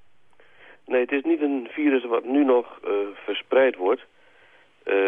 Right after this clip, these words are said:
het heeft, zoals het er nu naar uitziet, eh, die infectie heeft plaatsgevonden in de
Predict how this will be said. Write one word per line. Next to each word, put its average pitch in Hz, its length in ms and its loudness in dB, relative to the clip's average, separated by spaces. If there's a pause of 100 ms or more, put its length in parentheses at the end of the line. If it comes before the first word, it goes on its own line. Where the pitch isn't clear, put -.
(460)
het 101 200 -4
heeft, 117 320 -2
zoals 104 300 -4
het 98 100 -16
er 104 100 -8
nu 131 80 0
naar 127 180 0
uitziet, 98 400 -4 (800)
eh, 87 140 -2 (840)
die 92 140 -12
infectie 143 400 -2
heeft 101 200 -8
plaatsgevonden 98 880 -2
in 92 320 -2
de 90 120 -4